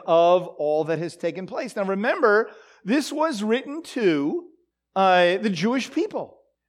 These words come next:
And so what we have at the beginning of the book is, here's the beginning of the story. This is, you want to know where you come from, you want to know who your God is, let me tell you from the beginning, okay? All right.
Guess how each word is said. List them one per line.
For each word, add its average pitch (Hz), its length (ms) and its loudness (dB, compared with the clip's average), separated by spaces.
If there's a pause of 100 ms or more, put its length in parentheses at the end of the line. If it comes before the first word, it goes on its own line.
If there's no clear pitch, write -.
And 185 200 0
so 202 520 2 (160)
what 214 340 4
we 247 200 -2
have 302 300 2
at 208 80 -6
the 208 80 -2
beginning 233 400 0
of 254 60 4
the 254 60 4
book 320 320 0
is, 185 400 2 (180)
here's 233 360 -4
the 277 60 -14
beginning 170 440 -2
of 147 60 -4
the 147 60 -8
story. 107 600 -16 (380)
This 226 300 0
is, 190 220 0
you 185 80 -6
want 254 220 -2
to 254 40 -2
know 220 140 0
where 196 140 2
you 160 100 -2
come 170 240 -10
from, 160 300 -12
you 156 100 -12
want 226 200 2
to 240 60 -4
know 226 140 -2
who 190 80 -6
your 165 160 -6
God 151 320 -6
is, 156 100 -8
let 160 140 -6
me 208 60 -8
tell 156 200 -8
you 143 120 -6
from 135 180 -10
the 127 60 -12
beginning, 107 340 -20 (300)
okay? 131 320 -12 (640)
All 139 100 -14
right. 104 200 -18